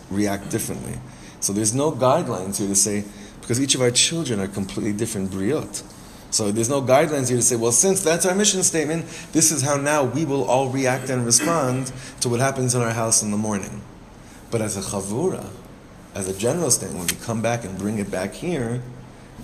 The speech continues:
then there's room to grow with the ways that we fell, or even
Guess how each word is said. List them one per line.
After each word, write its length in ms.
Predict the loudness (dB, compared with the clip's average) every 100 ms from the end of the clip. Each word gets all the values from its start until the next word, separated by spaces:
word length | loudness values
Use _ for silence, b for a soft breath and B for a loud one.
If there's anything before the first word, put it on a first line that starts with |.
| -4
then 260 | 2 2 4
there's 240 | 0 0
room 560 | -2 -2 2 2 0 -4
to 100 | -6
grow 480 | -4 0 4 4 4
with 340 | 0 -2 -2
the 80 | -4
ways 420 | -2 0 0 -2
that 140 | -4 -6
we 100 | -6
fell, 500 | -2 0 2 -2 -6 B B 0
or 200 | 4 4
even 220 | 2 0